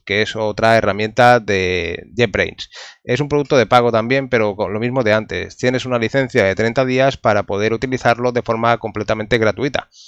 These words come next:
Y es muy sencillo y, bueno, es muy fácil acceder a la configuración. Para poder, si trabajas con Datagrip, simplemente tendrías que venir aquí, pulsar en New, crear un nuevo proyecto.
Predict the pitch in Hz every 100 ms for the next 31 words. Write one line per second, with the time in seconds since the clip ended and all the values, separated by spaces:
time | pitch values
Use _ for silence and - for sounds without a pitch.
0 | _ _ 120 127 123 127 123 110 117 120
1 | 123 123 - - 110 104 98 95 90 73
2 | - - - 104 101 120 - 127 120 120
3 | - - 110 104 110 110 98 98 95 92
4 | 92 107 87 - - - - - 104 101
5 | 98 95 98 98 117 123 113 113 95 104
6 | 110 117 117 113 113 113 127 127 - 107
7 | 117 113 113 123 110 101 101 - 110 117
8 | 127 139 139 139 _ - - _ 98 98
9 | 110 95 90 127 131 139 - _ _ -
10 | 101 98 95 98 95 143 139 - 139 135